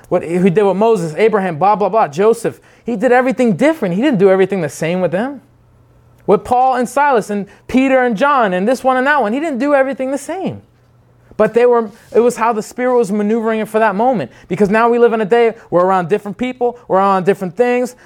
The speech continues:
there's different, there's different strategies now. It's all the sa-, for the same thing though.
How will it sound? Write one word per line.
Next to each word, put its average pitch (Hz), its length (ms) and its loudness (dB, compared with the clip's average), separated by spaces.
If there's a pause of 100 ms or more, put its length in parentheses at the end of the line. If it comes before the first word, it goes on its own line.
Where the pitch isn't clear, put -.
there's 175 160 -2
different, 185 380 -4
there's 175 300 0
different 175 500 -4
strategies 220 640 -2
now. 233 340 -2 (160)
It's 165 140 -6
all 214 140 2
the 202 100 -4
sa-, - 240 -6
for 190 240 -4
the 170 80 -6
same 185 300 -6
thing 190 340 -2
though. 110 240 -6